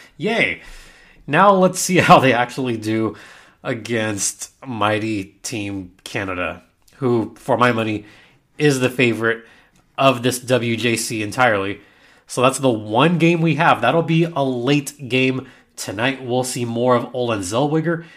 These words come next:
And how many goals do you think Mason McTavish will score against the Austrians tonight? I'm gonna go out on a limb and say that Mason McTavish gets a hat trick, and he's the player of the game against Austria.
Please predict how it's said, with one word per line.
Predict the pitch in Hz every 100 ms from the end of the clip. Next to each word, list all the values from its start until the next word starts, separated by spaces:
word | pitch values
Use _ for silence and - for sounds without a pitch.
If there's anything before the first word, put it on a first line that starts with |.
| - - _
And | 165 185 220 - _
how | - 175
many | 262 277
goals | 208 160 175 175
do | 151
you |
think | 151 170 131
Mason | 120 160 180
McTavish | 135 - 135 139 135 131
will | 104
score | - 170 196 -
against | 147 135 147 165 - - - _
the | 135
Austrians | - 113 151 - 156 147 147 139
tonight? | - 123 104 147 110 - - _ _ _ _
I'm | 175 254
gonna | 277
go | 247 202 185
out |
on | 180
a | 143
limb | 110 113 180 165 - _
and | 156 -
say | 190
that | 147 120
Mason | 131 185 208
McTavish | 165 - 135 143 139
gets | 156
a | 117 92
hat | - 143
trick, | - 175 165 - - _
and | 135
he's | 120 151 208
the | 156
player | - - 127 131 127 127
of | 131 127
the | 120
game | 113 113 110 - - _ _
against | 127 113 117 - -
Austria. | 107 110 - 104 80